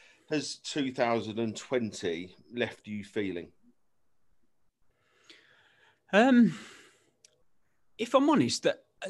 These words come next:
Speaker 2: as a, as a kind of individual looking back, it's all been relatively surreal, I think, for, probably for most people. It's a situation we never thought we would see ourselves in.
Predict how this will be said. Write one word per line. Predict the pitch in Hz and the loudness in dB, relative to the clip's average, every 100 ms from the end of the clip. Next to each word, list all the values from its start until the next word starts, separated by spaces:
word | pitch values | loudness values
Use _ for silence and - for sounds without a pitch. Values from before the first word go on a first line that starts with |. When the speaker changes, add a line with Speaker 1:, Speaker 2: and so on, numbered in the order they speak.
| - | -4
Speaker 2:
as | 175 165 | 0 2
a, | 147 - - | 0 -2 -2
as | 151 - 151 151 | -2 0 -2 -2
a | |
kind | 151 170 | 2 2
of | 151 - _ _ - - _ _ - | 2 -2 _ _ -20 -20 _ _ 4
individual | 208 196 170 185 - 151 | 6 6 6 4 6 6
looking | 143 143 123 | 6 6 4
back, | 110 107 - | 4 -2 -6
it's | 143 131 | -6 0
all | 139 | 0
been | 117 123 117 113 107 _ _ - | 2 2 2 0 -6 _ _ 2
relatively | 139 135 - 113 113 | 4 4 0 -2 -2
surreal, | 110 - 127 123 117 101 101 _ _ - | -2 0 2 2 0 -6 -12 _ _ -8
I | |
think, | - 117 | -2 -4
for, | - 117 - - | -4 -8 -6 -4
probably | 165 151 131 | -4 -4 -6
for | 113 | 0
most | 117 123 123 | 0 0 -2
people. | - - - - - _ - - - - | -6 -10 -10 -18 -18 _ -20 -20 -14 -6
It's | - | -4
a | 123 | 2
situation | 165 160 135 123 117 120 | 2 2 -2 -2 0 2
we | 117 | 4
never | 117 110 | 2 -2
thought | 107 123 - - _ 131 | -4 -4 -6 -10 _ -4
we | 120 | -4
would | 104 | -4
see | - 120 | -4 -2
ourselves | 107 - 110 101 104 | 0 -2 -4 -4 -4
in. | 110 123 143 | -4 -4 -4